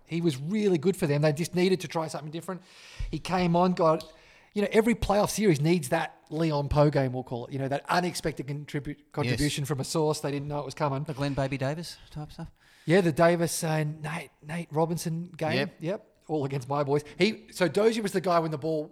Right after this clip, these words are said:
Speaker 1: came through who punched the ball o-, on the game winner. I really felt for him.
Speaker 2: Yep.
Speaker 1: And I'll touch on him later. Or, yeah, P J Dozier. Or, uh, actually, P-, uh, Peanut Butter and Jelly, as my son was calling him,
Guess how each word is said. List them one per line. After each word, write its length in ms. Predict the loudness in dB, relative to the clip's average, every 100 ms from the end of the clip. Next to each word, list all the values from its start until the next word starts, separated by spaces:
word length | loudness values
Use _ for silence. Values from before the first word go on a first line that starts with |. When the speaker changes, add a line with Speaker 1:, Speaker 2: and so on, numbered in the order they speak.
| -12
Speaker 1:
came 200 | -10 -8
through 160 | -6 -8
who 240 | -10 -8
punched 540 | -4 -2 -2 -2 -4
the 60 | -2
ball 460 | 2 2 0 -4 _
o-, 100 | -16 -10
on 160 | -8
the 80 | -8
game 220 | -10 -10
winner. 160 | -10 -8
I 20 |
really 220 | -4 -4
felt 260 | -4 -8 -6
for 100 | -10
him. 140 | -10 -14 -12
Speaker 2:
Yep. 240 | -6 -6 -8 -12
Speaker 1:
And 120 | -10
I'll 60 | -10
touch 240 | -10 -10
on 100 | -10
him 200 | -10 -10
later. 280 | -8 -10 -10 -16 -20 -16 -8
Or, 240 | -6 -8 _ _
yeah, 180 | -10 -10
P 220 | -6 -6
J 240 | -6 -8 -8 _
Dozier. 320 | -8 -6 -6 -8 -16 _ -20 -6
Or, 420 | 2 4 6 4 0 -18 _ _ -12
uh, 60 | -8
actually, 440 | -6 -6 -6 -8 _ _ _ 0
P-, 60 |
uh, 140 | 2 2
Peanut 300 | 2 2 4
Butter 140 | 2
and 100 | 2
Jelly, 240 | 0 0 -4
as 100 | -6
my 120 | -4
son 180 | -4 -6
was 100 | -8
calling 280 | -10 -10
him, 100 | -12